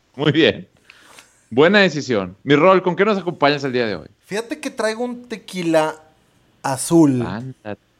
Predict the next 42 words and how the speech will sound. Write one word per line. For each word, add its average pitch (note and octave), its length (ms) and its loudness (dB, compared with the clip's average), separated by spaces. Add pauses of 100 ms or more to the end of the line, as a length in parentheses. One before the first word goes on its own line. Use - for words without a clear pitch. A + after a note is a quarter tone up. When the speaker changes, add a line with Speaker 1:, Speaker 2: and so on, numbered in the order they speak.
Speaker 1:
pasión. - 540 -18
Speaker 2:
Que D#3+ 80 -2
a D#3 60 2
mí E3 100 -4
me A#3 100 -2
gusta A#3+ 300 -4
mucho A3+ 380 -8
porque E3+ 500 -8 (100)
es, - 440 -12 (680)
cae F#3+ 160 0
bastante B3 460 -2
bien G3 440 -2
y F3 100 -12
no D#3+ 220 -2
es F3+ 200 -6
muy F#3 180 -8
caro. B2 420 -4
Y C3+ 220 -6
es C#3+ 100 -6
de F3+ 80 -6
la F3 100 -4
misma E3+ 340 -8
marca, D#3 640 -8
si - 120 -20
no C#3 120 -10
mal D#3 240 -10
recuerdo, D3+ 420 -8
del C3 120 -8
Don A2+ 140 -10
Julio. C3 380 -10 (840)
Este, B2+ 360 -12
me C#3 160 -12
puedo D#3+ 220 0
equivocar, D3 540 -4 (120)
pero A#2 240 -6 (180)
al B2 160 -8
parecer A#2+ 400 -8
sí. C#3 140 -14
Speaker 1:
Pat C#3 200 2
Round. D3 440 4 (440)
Speaker 2:
Este, C#3 400 -8
pero, D3+ 640 0